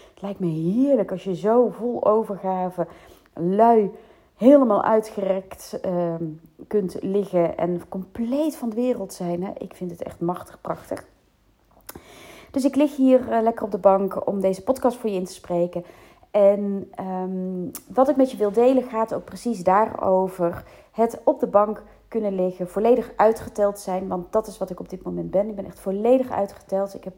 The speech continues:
brandende ogen. Ik ben misselijk van, eh, vermoeidheid, eh, tollend hoofd. En, ehm,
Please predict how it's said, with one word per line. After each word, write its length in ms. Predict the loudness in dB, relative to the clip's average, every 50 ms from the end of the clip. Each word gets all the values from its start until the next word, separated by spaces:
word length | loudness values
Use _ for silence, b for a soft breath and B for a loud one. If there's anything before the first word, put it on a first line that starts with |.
| _
brandende 600 | -6 -2 2 4 4 4 4 2 0 0 -2 -2
ogen. 460 | 0 0 0 0 -2 -6 -10 -12 -12
Ik 100 | -10 -8
ben 260 | -6 -4 -4 -4 -6 -10 b b b b b b b b b b b b b
misselijk 960 | -12 -8 -6 -2 2 4 6 6 6 4 0 -6 0 2 4 4 2 0 -6 -16
van, 480 | -12 -6 -4 -2 -2 -2 -4 -6 -8 -8
eh, 120 | -8 -6 -4 -4 -4
vermoeidheid, 1040 | -4 -2 2 4 6 6 4 4 0 -2 -4 0 0 2 0 0 -2 -8 -12 -12 -10
eh, 80 | -10 -10 -12 -8 _
tollend 320 | -2 0 2 2 0 0
hoofd. 560 | 0 2 4 6 6 6 6 4 -2 -10 -20 b b b b b b b b b b b b b b b _
En, 580 | -2 0 0 2 0 0 0 -2 -4 -4 -6 -8 -8 -10
ehm, 760 | -10 -8 -6 -6 -6 -4 -4 -4 -4 -6 -6 -6 -8 -8 -10